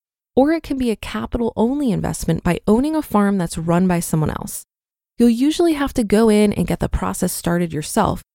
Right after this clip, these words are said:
but it can be a profitable investment once it's up and running. Remember, this is one of the alternate investment options Warren Buffett uses. It doesn't end there.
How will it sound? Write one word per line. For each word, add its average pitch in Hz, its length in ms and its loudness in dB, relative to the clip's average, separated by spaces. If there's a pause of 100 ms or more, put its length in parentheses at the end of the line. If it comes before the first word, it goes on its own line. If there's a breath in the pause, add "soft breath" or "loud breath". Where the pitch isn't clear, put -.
(180)
but 226 80 4
it 226 100 0
can 269 240 -4
be 320 100 -2
a 302 60 -2
profitable 226 680 -2
investment 180 500 0
once 185 320 0
it's 254 140 -6
up 190 120 -2
and 170 140 0
running. - 360 -6 (600)
Remember, 226 400 2
this 190 240 -4
is 294 100 -4
one 285 120 -4
of 277 100 -2
the 233 220 -4
alternate 220 500 0
investment 185 480 -2
options 165 400 -2
Warren 165 240 2
Buffett - 320 -2
uses. - 460 -8 (1000)
It 214 180 2
doesn't 214 460 4
end 180 240 4
there. 165 460 -2